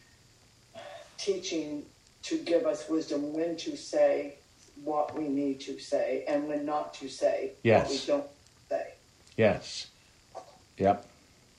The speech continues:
Speaker 2: Absolutely. Other thoughts, questions,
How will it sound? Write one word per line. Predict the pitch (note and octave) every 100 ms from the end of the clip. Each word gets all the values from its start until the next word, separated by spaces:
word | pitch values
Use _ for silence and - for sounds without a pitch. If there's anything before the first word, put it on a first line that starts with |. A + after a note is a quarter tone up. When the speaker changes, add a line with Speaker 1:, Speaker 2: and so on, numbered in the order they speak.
| - - -
Speaker 2:
Absolutely. | F#2 F#2 - F#2+ F2 - - - _ _ _ - - - _ - - - - - - - - - - - - _
Other | D#3+ F3+ B2+
thoughts, | - - C#3+ G2+ - - - - - -
questions, | - C#3 C3+ - C3+ C3+ -